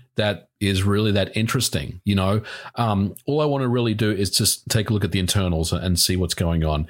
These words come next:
I mean, look, I think you nailed it. You know, the Switch oled edition or the oled model is not really geared for someone that already has a Switch. I mean, I think the appeal of the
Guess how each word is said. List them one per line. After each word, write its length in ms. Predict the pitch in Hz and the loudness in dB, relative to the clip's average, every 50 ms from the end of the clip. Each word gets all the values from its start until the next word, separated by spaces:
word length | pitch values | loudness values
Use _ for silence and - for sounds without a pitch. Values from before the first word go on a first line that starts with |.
| - - - - - | -8 -16 -14 -8 -4
I 60 | 147 | -2
mean, 320 | 170 175 160 143 - - _ _ | 0 0 -2 -2 -6 -8 _ _
look, 300 | - 135 110 82 - - _ _ _ _ _ _ _ _ _ _ _ - - - | -4 -2 -2 -4 -6 -12 _ _ _ _ _ _ _ _ _ _ _ -16 -6 -2
I 60 | - | 0
think 200 | 113 135 147 - | 2 2 2 2
you 40 | 170 | 2
nailed 320 | 139 113 110 123 123 113 90 | 2 2 2 2 2 0 0
it. 120 | - - | -2 -2
You 100 | - 117 | 0 0
know, 280 | 104 101 92 92 90 - - _ _ _ - | 2 2 2 2 0 -4 -8 _ _ _ 0
the 140 | 110 110 104 | 2 2 2
Switch 680 | - - - 131 135 151 165 165 - - - - - _ _ _ _ _ _ _ - | 2 0 0 0 0 0 0 0 0 -2 -2 -4 -8 _ _ _ _ _ _ _ -4
oled 320 | 143 165 180 156 131 113 101 | -2 -2 0 0 0 0 0
edition 600 | 92 85 85 82 - - 85 87 113 143 - - _ - | 0 0 0 2 2 2 2 2 0 0 -2 -6 _ -2
or 120 | 95 95 | 0 0
the 140 | 90 104 - - | 0 0 0 0
oled 300 | 110 110 117 113 110 110 | 0 2 2 2 2 2
model 360 | 104 78 80 85 85 92 104 107 | 2 2 2 2 0 0 0 0
is 140 | 120 120 123 | 0 0 2
not 220 | 135 151 156 104 | 2 0 0 0
really 280 | 117 113 123 127 139 131 | 0 0 0 2 0 0
geared 320 | 120 110 107 98 98 98 101 | 0 0 0 2 2 0 -2
for 500 | - - 104 98 95 95 92 87 82 - - - - _ _ _ _ | -2 0 0 2 2 2 2 0 -2 -4 -10 -20 -20 _ _ _ _
someone 440 | - - - 123 120 127 120 117 110 | -2 0 2 2 2 2 2 2 2
that 160 | 104 101 - | 2 0 0
already 360 | - 113 110 110 110 113 113 | 0 0 0 2 2 2 2
has 580 | 101 87 95 92 92 90 87 87 - - - - _ _ _ - | 2 2 4 4 4 2 2 2 0 -2 -2 -6 _ _ _ -2
a 100 | 95 92 | 0 0
Switch. 580 | - - - - 165 - - - - - - - | 0 0 0 0 -2 -2 -2 -4 -6 -6 -4 -2
I 60 | - | 0
mean, 280 | 101 107 104 98 95 - - - - - - | 2 2 2 0 0 -2 -6 -12 -16 -10 -6
I 100 | - 113 | -2 -2
think 320 | 113 - - 139 147 135 - | -2 0 -2 -2 -2 -2 -2
the 160 | 135 127 113 | 0 0 0
appeal 540 | 110 107 - - 117 113 117 117 113 110 - - | 0 -2 -2 -2 0 2 2 2 0 0 0 0
of 300 | 98 98 98 95 92 92 | 2 2 2 0 0 0
the 200 | 101 95 92 | 0 0 0